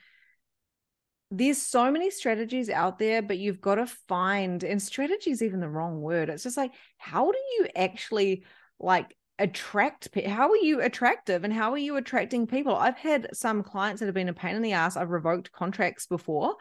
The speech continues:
I've had to learn that, um, because I was going by, by other coaches' strategies, and which is great 'cause you had to learn and navigate. And I do a lot of navigating as a three five. I do a lot of messiness.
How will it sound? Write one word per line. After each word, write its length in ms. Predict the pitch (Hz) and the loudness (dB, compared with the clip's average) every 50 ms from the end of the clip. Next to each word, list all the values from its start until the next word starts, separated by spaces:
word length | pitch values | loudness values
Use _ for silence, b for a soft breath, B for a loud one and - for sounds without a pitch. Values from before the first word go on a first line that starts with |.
| B B B B B B | B B B B B B
I've 140 | - 185 185 | -2 0 0
had 180 | 196 214 196 190 | 2 0 0 2
to 80 | 208 | 2
learn 320 | 180 175 175 180 214 233 214 | 4 4 4 4 4 2 2
that, 280 | 170 165 175 160 - - | 2 2 0 0 0 0
um, 220 | 190 196 190 190 | 0 2 2 2
because 500 | 170 202 196 - 226 208 202 196 196 - b b b b b b - | 0 -2 -2 0 2 2 2 2 -2 -10 b b b b b b 0
I 140 | - 208 208 | 4 4 4
was 160 | 196 220 202 208 | 4 4 0 0
going 300 | 208 196 196 208 214 202 | 0 2 2 2 0 0
by, 220 | 208 202 202 - - _ _ - | 0 0 0 -2 -4 _ _ -4
by 160 | - 185 175 - | -2 0 0 2
other 200 | - 185 196 208 | 2 0 0 0
coaches' 400 | - 202 190 - - 202 185 - | -2 -2 -2 -2 -2 -6 -8 -8
strategies, 800 | - - 185 185 185 196 180 - 180 180 170 170 170 165 - - - | -2 0 0 2 2 0 0 0 0 0 2 0 0 -2 -4 -8 -6
and 420 | - 180 175 170 165 170 156 - - _ | -4 -4 -2 -2 -2 -4 -6 -8 -12 _
which 220 | - - 220 - 240 | -6 -6 -4 -2 -2
is 100 | 202 175 | -4 -4
great 580 | - - 170 151 220 190 127 107 - - - | -2 -4 0 2 4 4 4 4 0 -6 -8
'cause 160 | - 196 165 | -8 -6 -2
you 80 | 180 190 | -2 0
had 160 | 202 208 202 208 | 0 0 0 0
to 80 | 196 | 0
learn 300 | 165 156 170 170 175 170 | 2 2 2 2 2 0
and 100 | 165 160 | 0 0
navigate. 480 | 160 156 156 165 170 - 156 147 135 - | 0 0 0 0 0 2 2 2 2 2
And 120 | 170 170 - | 0 -2 -2
I 220 | - - 196 214 | 2 4 4 4
do 180 | 190 214 202 190 | 4 4 4 4
a 40 | |
lot 200 | 175 170 165 151 | 4 4 2 0
of 80 | 156 151 | 0 -2
navigating 560 | 156 139 143 147 147 139 135 135 135 135 135 | -4 -4 -4 -4 -4 -2 -2 -2 -2 -2 -4
as 100 | 143 143 151 | -6 -6 -8
a 40 | |
three 240 | 139 - - 101 95 135 | -10 -8 -8 -8 -8 -6
five. 380 | - 90 85 76 - 143 - - _ _ - | -6 -4 -2 -2 -2 -4 -4 -10 _ _ 2
I 120 | - - 247 | 6 6 8
do 140 | - - 240 | 8 8 8
a 40 | 214 | 8
lot 160 | 202 190 180 | 8 8 6
of 80 | 180 | 4
messiness. 600 | 185 185 185 185 - 208 196 196 196 208 202 - | 4 4 2 2 2 0 0 2 0 0 0 -2